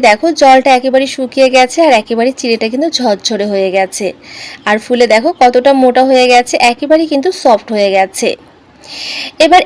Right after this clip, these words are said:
এর মধ্যে দিয়ে দিচ্ছি তিন থেকে চারটার মতো শুকনো লঙ্কা কুচি। তোমরা চাইলে এখানে চিলি ফ্লেক্সও ব্যবহার করতে পারো। এবার এর মধ্যে দিয়ে দিচ্ছি আবারও কিছুটা ধনেপাতা কুচি,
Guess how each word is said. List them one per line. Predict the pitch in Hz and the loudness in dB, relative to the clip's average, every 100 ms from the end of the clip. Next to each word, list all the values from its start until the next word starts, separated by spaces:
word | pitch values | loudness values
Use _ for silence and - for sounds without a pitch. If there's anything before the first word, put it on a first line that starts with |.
| 302 | 2
এর | 339 | 2
মধ্যে | 349 294 359 | 2 2 2
দিয়ে | 349 311 302 | 2 2 0
দিচ্ছি | 302 - 466 - | -2 0 0 -2
তিন | - 311 311 | 0 0 2
থেকে | 330 311 302 | 0 -2 0
চারটার | 277 240 - 277 277 | 0 2 0 0 2
মতো | 226 202 330 427 | 0 0 -2 -2
শুকনো | 311 294 262 | -6 0 2
লঙ্কা | 233 202 196 196 - | 2 2 -2 -6 -6
কুচি। | 190 190 170 - - | -10 -8 -10 -12 -4
তোমরা | 269 269 285 | 0 2 2
চাইলে | 302 294 294 | 2 2 0
এখানে | 339 440 | -2 -4
চিলি | - 254 247 | -4 -6 -2
ফ্লেক্সও | 247 247 - 539 | -2 -2 -2 0
ব্যবহার | 262 233 214 180 | 2 2 -2 -8
করতে | 185 - | -6 -4
পারো। | 196 190 185 - - - _ _ _ - - - - - - | 0 0 -2 -6 -14 -20 _ _ _ -20 -16 -14 -12 -8 0
এবার | 339 349 - | 4 4 4
এর | 339 330 | 0 2
মধ্যে | 330 311 349 | 2 2 0
দিয়ে | 311 285 | 2 0
দিচ্ছি | 269 269 - 508 254 | -2 -4 -2 0 2
আবারও | 262 262 269 | 4 4 2
কিছুটা | 262 - 240 330 622 - 254 | -2 -6 0 0 0 -6 -4
ধনেপাতা | 254 220 208 190 190 | 0 0 0 -2 -4
কুচি, | 185 190 - | -8 -12 -12